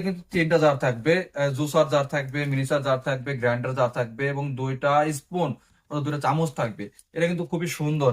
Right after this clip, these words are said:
যদি আপনারা কালারটা দেখেন ভিউয়ার্স, কালারটা কিন্তু খুবই সুন্দর, থ্রি in ওয়ান দেখতে পাচ্ছেন। ও, এটাতে কিন্তু সব এক বছরের অফিসিয়াল ওয়ারেন্টি পাবেন, টুয়েলভ মান্থস, এখানে দেখবেন লেখা আছে টুয়েলভ মান্থস ওয়ারেন্টি, এক বছর অফিসিয়াল ওয়ারেন্টি থাকবে। ভিউয়ার্স, প্রাইসটাও কিন্তু খুবই রিজনেবল, মাত্র তেইশশো টাকাতে কিন্তু আমাদের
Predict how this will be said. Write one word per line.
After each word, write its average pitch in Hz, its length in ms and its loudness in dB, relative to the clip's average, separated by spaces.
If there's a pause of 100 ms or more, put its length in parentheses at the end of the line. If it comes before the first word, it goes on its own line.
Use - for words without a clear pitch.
(100)
যদি 135 200 -2
আপনারা 151 280 2
কালারটা 143 420 2
দেখেন 143 240 2 (100)
ভিউয়ার্স, 139 260 4 (180)
কালারটা 135 300 2
কিন্তু 139 180 -6
খুবই 139 220 -8
সুন্দর, 139 280 -2 (120)
থ্রি 135 220 -4
in 139 120 -2
ওয়ান 131 160 2 (120)
দেখতে 127 200 -6
পাচ্ছেন। 139 400 -4 (460)
ও, - 20 2 (160)
এটাতে 160 260 0
কিন্তু 175 140 -4 (100)
সব 151 100 4 (200)
এক 151 60 2 (100)
বছরের 165 300 0
অফিসিয়াল 156 320 0
ওয়ারেন্টি 147 320 4
পাবেন, 151 200 2 (360)
টুয়েলভ 160 340 2
মান্থস, 160 220 2 (140)
এখানে 147 260 0
দেখবেন 143 300 -2
লেখা 131 200 4
আছে 147 100 -4 (100)
টুয়েলভ 147 280 0
মান্থস 143 200 0
ওয়ারেন্টি, 131 300 2 (100)
এক 117 120 -10
বছর 139 220 -2
অফিসিয়াল 127 220 -4
ওয়ারেন্টি 117 220 -2 (140)
থাকবে। 101 240 -12 (420)
ভিউয়ার্স, 160 240 4 (100)
প্রাইসটাও 180 460 6 (120)
কিন্তু 185 200 -4
খুবই 165 200 0
রিজনেবল, 156 300 0 (100)
মাত্র 139 220 -2
তেইশশো 139 320 -6
টাকাতে 139 280 -4
কিন্তু 147 140 -6 (140)
আমাদের 139 240 -2